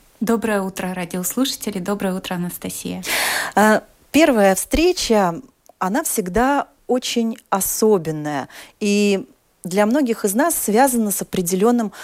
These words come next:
Speaker 2: волнением. Вот даже возьму в качестве примера себя, вот сколько уже эфиров было проведено из этой студии, из этих стен. А вот новая программа, сегодня у нас премьера, и вместе с тем какое-то волнение. То есть вот оно,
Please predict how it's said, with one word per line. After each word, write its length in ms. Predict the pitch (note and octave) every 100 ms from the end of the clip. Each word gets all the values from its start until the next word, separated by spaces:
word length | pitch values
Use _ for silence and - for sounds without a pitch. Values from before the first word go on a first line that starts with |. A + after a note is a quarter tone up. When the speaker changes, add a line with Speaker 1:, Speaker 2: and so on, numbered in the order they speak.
| -
Speaker 2:
волнением. 800 | - F#3 G#3+ G#3 G3 E3 C#3+ C3 -
Вот 260 | F3 F#3+ -
даже 300 | F3 F#3+ F3 - _ _ _ _ -
возьму 360 | F#3+ A3+ B3
в 60 | B3
качестве 380 | A3 G#3+ - F3
примера 420 | - A3 A3+ D#3+
себя, 400 | D#3 G#3 G3+ D4+
вот 220 | F3 F3+
сколько 640 | - - D4 C#4 G#3 F3 -
уже 260 | F3 F#3
эфиров 540 | G3+ G3+ G3 A#3+ G#3+ E3+
было 240 | E3 F#3
проведено 560 | E3 E3+ F3+ F3+ G#3 G#3+
из 140 | E3
этой 200 | G#3+ C4+
студии, 600 | A3 - F3 E3 C#3+ - - - -
из 200 | F3 E3
этих 420 | C4 C4+ - - -
стен. 600 | - - - - G3+ D3+ C3+
А 80 | D#3+
вот 220 | F3+ G3+ - - -
новая 340 | A#3+ G#3+ F3
программа, 520 | E3+ F#3 F#3 C4+ D#4+
сегодня 400 | A#3+ F#3 G3 F3
у 40 | F3
нас 200 | F3+ F3+
премьера, 420 | - F3+ A3+ E4+
и 160 | - E3
вместе 400 | F3+ F#3+ - D#3+
с 60 | -
тем 240 | A3+ C#4+
какое-то 440 | A#3 F3 F#3 F#3+
волнение. 680 | F3 F3+ F3 F3+ E3 D3 C3+
То 100 | -
есть 200 | E3 -
вот 480 | G3 F#3+ B3+ C#4 -
оно, 420 | - F3 G3 D4